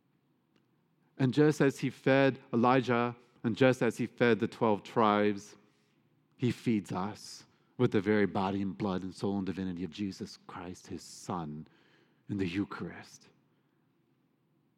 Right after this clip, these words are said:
And in the same way, he will deliver you to the hand of the Father in heaven. In the way that the Israelites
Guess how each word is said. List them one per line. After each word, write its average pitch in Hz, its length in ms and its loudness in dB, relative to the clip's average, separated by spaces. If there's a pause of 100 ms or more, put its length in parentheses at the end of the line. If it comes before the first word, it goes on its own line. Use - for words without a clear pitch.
(1500)
And 113 100 0
in 98 100 -2
the 95 100 -2
same 107 440 0
way, 85 400 -2 (2750)
he 104 140 -4
will 92 120 -2
deliver 98 380 -2
you 92 380 -2
to 120 120 -8
the 107 80 -4
hand 82 400 -8
of 76 100 -12
the 110 80 -14
Father - 640 -10 (380)
in 92 120 -8
heaven. 80 340 -12 (2750)
In 123 100 4
the 117 60 4
way 123 220 8
that 117 160 6
the 113 160 0
Israelites 107 560 2